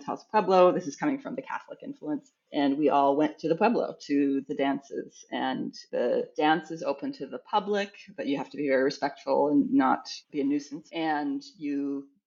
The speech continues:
can get invited into someone's home, and the wonderful office manager at the Millicent Rogers Museum was from Taos Pueblo, and she would always invite everybody from work into her home for the feast. So you literally are feasting. And I just looked forward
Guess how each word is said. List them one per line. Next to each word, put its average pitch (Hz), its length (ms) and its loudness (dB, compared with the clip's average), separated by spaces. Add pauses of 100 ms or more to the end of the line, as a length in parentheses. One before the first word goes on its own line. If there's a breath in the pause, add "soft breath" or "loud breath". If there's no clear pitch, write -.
(480)
can 165 280 2
get 170 140 0
invited 170 640 0
into 147 760 0
someone's 147 400 -2
home, 147 360 -2
and 135 220 0
the 135 360 -2 (140 loud breath)
wonderful 160 280 0
office 151 380 0
manager 165 640 0
at 165 160 -4
the - 60 -4
Millicent 156 360 2
Rogers 147 320 2
Museum 156 460 0
was 151 180 -2
from 165 80 -12
Taos 151 180 -6
Pueblo, 156 340 2
and 147 140 4
she - 120 -4
would 147 100 4
always 135 460 0
invite 143 280 4
everybody 143 400 2
from 147 220 2
work 139 360 -2
into 143 220 -8
her 135 140 -8
home 139 320 0
for 139 240 0
the 143 140 -6
feast. - 440 -6
So - 80 -12
you 135 200 -2
literally 151 400 6
are 143 80 0
feasting. 151 600 -6 (100)
And 147 340 2 (220)
I 175 80 4
just 170 120 -8
looked 170 180 -8
forward 139 280 -4